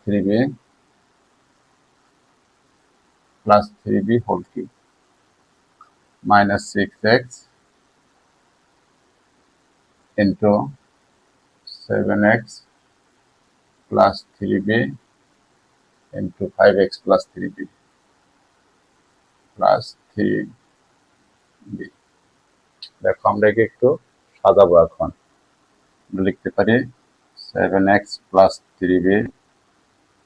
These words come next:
whole cube, ফাইভ এক্স প্লাস থ্রি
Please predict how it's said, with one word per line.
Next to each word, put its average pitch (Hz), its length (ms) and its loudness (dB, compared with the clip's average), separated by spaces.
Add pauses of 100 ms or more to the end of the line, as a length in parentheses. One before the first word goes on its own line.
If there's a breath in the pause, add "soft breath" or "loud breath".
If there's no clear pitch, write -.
(320)
whole 90 140 -2 (120)
cube, - 220 -12 (1800)
ফাইভ 98 240 2 (180)
এক্স 117 200 -6 (480)
প্লাস 98 240 4 (160)
থ্রি 98 180 -2